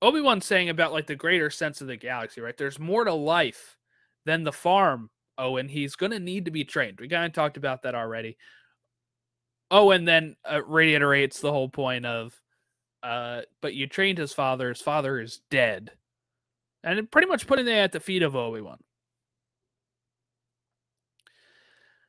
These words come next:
Uh, Luke, I mean, Obi-Wan does ask if Luke is doing okay, and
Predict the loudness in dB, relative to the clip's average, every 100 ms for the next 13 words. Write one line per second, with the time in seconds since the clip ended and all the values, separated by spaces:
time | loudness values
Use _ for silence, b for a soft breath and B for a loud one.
0 | b -4 0 0 0 -4 -10 0 2 0
1 | -4 _ _ 0 0 0 4 4 6 4
2 | 6 4 6 4 4 -2 -2 -2 -2 -4
3 | -2 -2 0 -2 -6 -4 -4 -2 -6 -8
4 | -14 -14